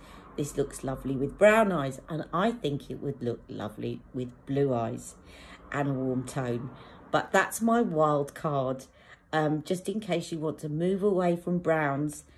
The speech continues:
Um, that's one I could suggest. Now, the blue palette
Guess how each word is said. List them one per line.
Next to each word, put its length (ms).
Um, 380
that's 300
one 200
I 80
could 180
suggest. 580
Now, 260
the 120
blue 300
palette 560